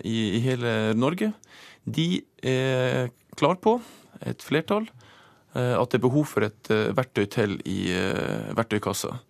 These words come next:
Og, eh, det signalet tar i alle fall, eh, jeg på det største alvor.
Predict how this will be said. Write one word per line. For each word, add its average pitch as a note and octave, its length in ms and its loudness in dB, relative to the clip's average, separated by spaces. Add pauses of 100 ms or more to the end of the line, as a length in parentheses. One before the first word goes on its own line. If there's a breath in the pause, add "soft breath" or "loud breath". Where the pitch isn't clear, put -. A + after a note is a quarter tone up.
(920 loud breath)
Og, A#2+ 320 4
eh, A#2 200 4
det D#3 280 2
signalet C3+ 720 0
tar B2+ 200 4
i B2 40 4
alle B2+ 100 4
fall, A2+ 400 2
eh, A2 380 2 (280)
jeg C#3+ 280 0
på G#2 380 -2
det F#2 300 -2
største G2 680 -2
alvor. G#2 400 0